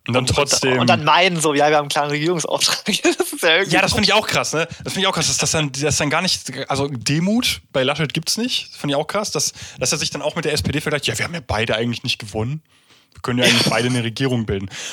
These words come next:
Speaker 1: Und das find ich krass, dass, äh, die
Speaker 2: Äh.
Speaker 1: Union einfach, ja, wie wir es vorhin erwähnt hatten, dass Laschet da einfach nicht das Handtuch wirft und sagt, okay, ähm, ich mein, Precht hat's auch erwähnt, es ist noch, es, für sein Alter ist es noch nicht sch-, noch nicht zu spät genug, um irgendwo in einem Vorstand oder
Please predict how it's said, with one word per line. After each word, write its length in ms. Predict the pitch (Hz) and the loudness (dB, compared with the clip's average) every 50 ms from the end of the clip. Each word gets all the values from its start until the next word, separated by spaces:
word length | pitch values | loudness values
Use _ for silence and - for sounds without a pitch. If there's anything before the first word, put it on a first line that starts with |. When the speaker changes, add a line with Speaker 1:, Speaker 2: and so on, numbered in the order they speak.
| - - | -8 -4
Speaker 1:
Und 40 | - | -2
das 100 | 185 - | -2 0
find 140 | - 220 220 | 0 0 0
ich 100 | - - | 0 -2
krass, 260 | - - 170 180 170 - | -2 -2 -2 -2 0 0
dass, 220 | 170 160 - - | 0 0 0 0
äh, 240 | 160 151 147 143 135 | -2 0 -2 -2 0
die 80 | 131 | 0
Speaker 2:
Äh. 200 | 143 147 143 139 | 2 2 2 2
Speaker 1:
Union 260 | 127 127 139 170 190 - | 2 2 0 0 -2 -2
einfach, 500 | - 139 151 - - 165 156 - - - - - - - - - - - _ _ _ | -2 -4 -4 -2 -2 -2 -4 -4 -8 -14 -20 -20 -20 -20 -20 -20 -20 -20 _ _ _
ja, 240 | - 120 143 151 123 117 117 | -4 -2 -2 -2 -2 -4 -8
wie 20 | |
wir 120 | 123 120 | -6 -4
es 80 | 123 - | -4 -2
vorhin 180 | - - 131 123 | -2 -2 -2 -2
erwähnt 200 | 120 139 139 143 | -2 -2 -2 -2
hatten, 80 | 110 | -4
dass 100 | 104 101 | -4 -4
Laschet 220 | - 127 - - 147 | -4 -4 -2 -2 -2
da 60 | 131 | -2
einfach 120 | 127 - | -2 -2
nicht 100 | 135 127 | -4 -4
das 140 | 127 - - | -4 -4 -2
Handtuch 280 | 131 135 - 160 156 156 | -4 -2 -2 -4 -4 -2
wirft 180 | 156 156 - - | -4 -4 -2 -4
und 80 | 120 | -4
sagt, 220 | 113 123 135 - - | -2 -2 -4 -4 -6
okay, 360 | - - - 139 147 185 - - - - - _ _ _ _ _ _ _ _ _ _ _ _ _ _ _ _ _ - | -6 -4 -2 -2 -2 -2 -4 -8 -16 -20 -20 _ _ _ _ _ _ _ _ _ _ _ _ _ _ _ _ _ -4
ähm, 420 | 123 120 120 117 117 113 113 - - _ - _ _ _ _ | -2 -2 0 0 0 0 -2 -4 -8 _ -20 _ _ _ _
ich 100 | - - | -2 -2
mein, 120 | 165 156 | -2 0
Precht 240 | - - 175 - - | 0 0 0 0 -2
hat's 140 | 160 - - | -4 -2 -2
auch 100 | 147 151 | 0 0
erwähnt, 260 | 175 165 160 185 175 | 0 0 0 0 0
es 120 | 147 - 156 | 0 0 0
ist 80 | - | 0
noch, 120 | 170 160 - - | -2 -4 -2 -2
es, 220 | 147 143 - - | 0 0 0 0
für 180 | - - 147 135 | 0 -2 -2 0
sein 220 | 123 135 151 151 143 | 2 2 0 2 0
Alter 240 | 143 151 151 - | 0 0 0 0
ist 80 | 147 135 | -2 -2
es 100 | 139 - | 0 0
noch 60 | 139 | 0
nicht 160 | 139 143 - | 0 0 2
sch-, 340 | - - - - 131 - - | 2 2 0 0 -4 -6 -6
noch 180 | 139 135 123 117 | -4 -4 -2 0
nicht 200 | 135 - - - - | 0 0 0 0 -2
zu 80 | - - | -2 -2
spät 300 | - - - 143 139 - | -2 -2 -2 -4 -4 -4
genug, 280 | - 135 135 139 135 - | -4 -2 -2 -2 -2 -2
um 120 | 123 123 | -2 0
irgendwo 400 | 139 139 139 139 127 127 127 131 | 0 0 0 0 0 0 0 0
in 60 | 123 | 0
einem 100 | 120 113 | -2 -2
Vorstand 420 | - - 135 135 139 - 131 127 123 | 0 0 2 2 2 2 0 -2 -2
oder 220 | - 117 110 107 | 0 0 0 -2